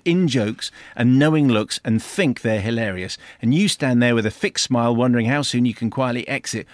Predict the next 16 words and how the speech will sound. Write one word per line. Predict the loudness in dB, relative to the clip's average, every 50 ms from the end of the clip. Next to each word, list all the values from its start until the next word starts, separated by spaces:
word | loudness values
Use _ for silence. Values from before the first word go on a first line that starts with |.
| -18 _
without | -6 -4 -4 -4 -2
being | -2 -2 -2
considered | -2 -4 -6 -4 -4 -4 -4 -4 -2 -2
rude. | -2 -2 0 -2 -2 -6 -8 -14 _ _ _ -20 _ _ _ _ _ _ _ -20 -20 -20 -20 -20 -14 -6 -4
The | -2
jokes, | 2 4 4 4 4 2 0
such | 0 0 -2
as | -2 0
they | 2 2 4
are, | 4 4 2
had | 2 2 0 0
a |
re-, | 0 2 0 0 0
reliance | 0 0 2 2 2 2 0 0 -2 -2
on | 0 0 0
transphobia, | 0 0 0 0 0 0 0 0 0 0 0 0 -2 -4